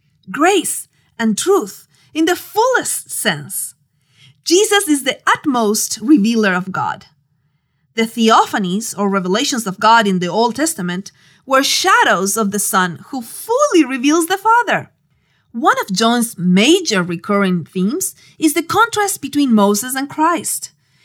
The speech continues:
especially in places where Jesus is rejected in the name of Moses. Before we continue our journey through the Gospel of John, let's briefly highlight a couple more things. John emphasizes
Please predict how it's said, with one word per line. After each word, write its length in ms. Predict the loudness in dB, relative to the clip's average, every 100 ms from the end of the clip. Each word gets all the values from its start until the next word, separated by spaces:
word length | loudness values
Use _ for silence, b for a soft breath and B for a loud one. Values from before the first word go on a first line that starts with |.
| _
especially 880 | -6 -4 -2 -2 -2 -2 -4 -4 -6 -8
in 120 | -2
places 380 | 0 0 0 -2
where 180 | -2 2
Jesus 420 | 2 2 0 -2
is 180 | -4 -4
rejected 720 | -4 -2 -4 -8 -8 -8 -6
in 140 | -4
the 80 | 0
name 260 | 0 0 0
of 140 | 2
Moses. 680 | 2 2 0 -8 -10 -10 -12 _ _ _ _ _ _ _ _
Before 300 | -6 2 4
we 80 | 4
continue 600 | 2 -2 -2 -4 -4 -4 -2
our 180 | -2
journey 380 | 0 0 0 -2
through 200 | -4 -4
the 60 | 0
Gospel 400 | 0 0 -4 -8
of 80 | -2
John, 380 | 2 2 0 -8 _ _ -4
let's 240 | -2 -2
briefly 440 | 0 0 0 -4 -4
highlight 540 | -2 0 2 2 0
a 80 | -2
couple 260 | -2 0 0
more 220 | 0 -2
things. 500 | -6 -8 -8 -10 -12 _ _ _ _ _ _
John 380 | 2 4 6 4
emphasizes 920 | 0 -2 -2 -4 -4 -4 -4 -6 -6